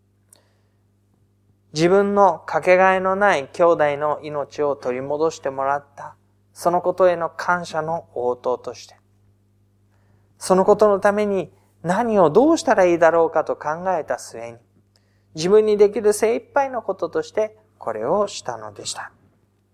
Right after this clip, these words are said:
でもこのことは他人には理解できないという場面、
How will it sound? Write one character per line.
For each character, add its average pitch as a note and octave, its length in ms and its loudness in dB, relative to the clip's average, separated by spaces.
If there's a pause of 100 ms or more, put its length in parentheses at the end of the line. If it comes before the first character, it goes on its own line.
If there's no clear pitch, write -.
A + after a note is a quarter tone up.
(2000)
で B3+ 100 6
も A3+ 120 2
こ A#3+ 120 2
の C4 100 0
こ D4+ 100 -2
と D4 100 -2
は F#3 400 2 (300)
他 A3+ 120 -4
人 C4+ 220 -6
に D4 80 -4
は E3 120 2
理 G3+ 120 -2
解 F#3 220 0
で D#3+ 120 -6
き G#3+ 100 -12
な G#3 160 -4
い C3 100 -8
と - 160 -8
い D#3 100 -2
う D#3+ 60 -4
場 E3 180 -4
面、 D#3+ 240 -12